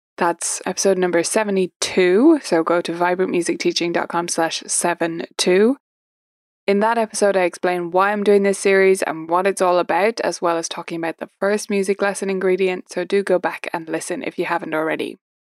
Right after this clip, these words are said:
If you're ready to carry on forward, though, we're talking today about the next vital music lesson ingredient. Last week was music reading, and this week is all about ear training. Hmm,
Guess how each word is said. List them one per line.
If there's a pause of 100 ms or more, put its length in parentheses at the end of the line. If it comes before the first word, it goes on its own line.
(240)
If
you're
ready
to
carry
on
forward,
though, (640)
we're
talking
today
about
the
next (100)
vital
music
lesson
ingredient. (680)
Last
week
was
music
reading, (300)
and
this
week
is
all
about (480)
ear
training. (760)
Hmm,